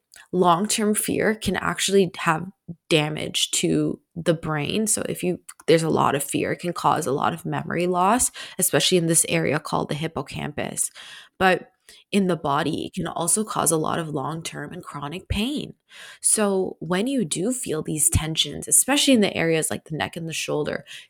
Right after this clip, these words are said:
take some time, you know, do a self massage, go for a massage, take some time to give those areas a lot of tender love and, and even massage it out yourself, um, because, and stretch,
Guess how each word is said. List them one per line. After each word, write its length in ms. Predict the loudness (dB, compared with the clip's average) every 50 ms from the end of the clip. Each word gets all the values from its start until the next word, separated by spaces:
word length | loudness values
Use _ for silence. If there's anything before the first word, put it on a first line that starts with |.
| _ -2
take 200 | 0 0 0 2
some 220 | 2 2 2 2
time, 580 | 0 -2 -6 -4 -4 -2 -2 -2 -4 -4 -6 -8
you 80 | -8
know, 300 | -8 -8 -8 -10 -10 -14 _ -12
do 200 | -10 -6 -2 0
a 40 | 2
self 460 | 2 4 2 2 2 0 0 -2 -2
massage, 640 | -4 -4 -2 -2 -2 -2 -4 -6 -6 -8 -10 -10 -10
go 220 | -8 -6 -6 -6
for 220 | -6 -8 -10 -10 -8
a 40 | -8
massage, 600 | -6 -2 -2 -2 -2 -2 -2 -2 0 -2 -2 -4 -8 -14 -16 -16 -18 -16 -4 2
take 180 | 4 4 4
some 180 | 4 2 0 -2
time 240 | -2 0 0 0 0
to 120 | 0 0
give 240 | 2 2 2 2 2
those 260 | 2 2 2 2 0
areas 400 | -2 -4 -2 -2 -2 -2 -2 -2
a 40 | -2
lot 220 | 0 0 0 0
of 160 | 0 -2 -2 -2
tender 400 | -4 -2 -2 -2 -2 -2 -2 0
love 460 | 0 0 2 2 2 0 0 -2 -6 _ -20 -20 -20 -20 -10 -4
and, 320 | 0 0 0 0 -2 -2 -2
and 180 | -2 0 -2 -2 -2
even 220 | -2 -2 0 0 0
massage 400 | 0 0 0 0 0 -2 -2 0
it 60 | 0
out 180 | 0 0 0 -2
yourself, 680 | -4 -4 -4 -2 0 0 2 2 2 0 -2 -6 -10 _ _ -20 -20 -20 -20 _ _ _ -8 -6
um, 460 | -6 -6 -6 -8 -10 -12 -14 -16 -20 _ _ -4
because, 800 | -4 -4 -2 0 0 0 0 0 2 4 4 6 4 4 2 -4 _ _ _ -10
and 120 | -4 -2
stretch, 560 | 0 0 2 2 2 2 2 0 0 -2 -4